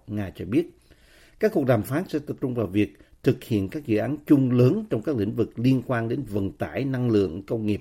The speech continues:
và nông nghiệp, tuyên bố cho biết thêm. Các chính phủ phương Tây đã cáo buộc Iran đã cung cấp cả máy bay không người lái và tên lửa cho Moscow để phục vụ cho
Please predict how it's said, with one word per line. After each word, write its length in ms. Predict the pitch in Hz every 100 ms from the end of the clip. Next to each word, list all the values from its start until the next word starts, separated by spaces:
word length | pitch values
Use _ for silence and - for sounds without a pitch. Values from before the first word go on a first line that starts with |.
| -
và 120 | 98
nông 200 | 107 120
nghiệp, 220 | 110 104 - - -
tuyên 160 | 101
bố 140 | 92 120
cho 80 | 107
biết 160 | 95 117
thêm. 200 | 113 110 104 - _ _ _ - - - -
Các 120 | 196
chính 100 | 240
phủ 140 | 214 147
phương 240 | 170 156
Tây 180 | 151 139
đã 120 | 117
cáo 140 | - 170
buộc 200 | 120 -
Iran 360 | 139 131 127
đã 80 | 107
cung 220 | - 123
cấp 180 | 160 160 - _ _ _ _
cả 160 | 95 113
máy 180 | 147
bay 180 | 139 117
không 320 | 110 - 135
người 160 | 113 92
lái 360 | 98 98 160 202
và 100 | 120
tên 220 | 123 120
lửa 200 | 98 104
cho 80 | 123
Moscow 460 | 113 143 - 127 113
để 120 | 107
phục 260 | - 104 -
vụ 200 | 92
cho 60 | 90